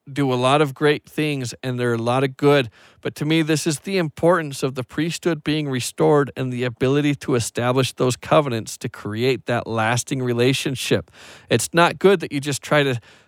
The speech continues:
to, to sneak in and do really good and do these good things. You have to go through the ritual. You have to go through the ordinances. You have to perform that,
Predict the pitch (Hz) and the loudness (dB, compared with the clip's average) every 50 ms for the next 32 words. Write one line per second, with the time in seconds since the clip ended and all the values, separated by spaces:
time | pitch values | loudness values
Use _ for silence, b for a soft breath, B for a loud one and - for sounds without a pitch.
0 | b - 147 127 - 127 131 - - - 175 160 - - 170 175 175 165 147 135 | b -4 -2 -2 -2 -4 -8 -8 -6 -4 -4 -4 -2 -2 0 2 2 2 0 0
1 | - 151 151 151 160 165 151 147 131 - 165 175 170 165 147 135 123 120 139 143 | 0 0 0 2 2 2 0 0 0 2 4 4 4 4 4 2 -2 -2 -2 -2
2 | 143 143 143 131 - - - 147 127 - - - 196 185 160 135 123 - b b | -2 -2 -2 -4 -4 -2 -2 -2 -2 -2 -2 -2 0 0 0 0 -2 -4 b b
3 | b b b b b _ - 170 151 147 135 107 123 160 160 170 170 - - - | b b b b b _ -6 -2 -2 -2 -2 -2 0 0 0 0 0 -2 -6 -8
4 | 165 - - 160 160 151 139 - - 156 151 156 156 151 147 139 - 135 123 120 | -6 -2 2 2 2 2 2 0 -2 0 2 2 2 2 0 0 0 -2 0 2
5 | 127 151 160 - - - 127 107 95 90 - - 104 117 107 101 120 127 135 143 | 2 2 2 0 -2 -4 -2 -2 -2 -4 -6 -8 -8 -8 -8 -4 -2 0 0 -2
6 | 143 - - 147 - 160 156 143 - - - 156 147 147 135 127 - - 135 139 | -2 -4 -6 -2 0 2 2 0 0 -2 0 0 2 2 0 -2 -2 0 0 0
7 | 139 139 139 113 117 - - 123 113 120 123 120 123 123 131 - - 147 - - | 0 0 -2 -6 -6 -4 -4 -4 -4 -4 -4 -2 -2 -2 -2 -2 -4 -6 -6 -4
8 | 143 123 - - - 170 165 165 165 160 151 143 127 b b b b b b b | -6 -6 -6 -6 -2 0 2 4 4 4 2 0 -2 b b b b b b b
9 | b b - 139 135 135 131 | b b 0 0 2 0 0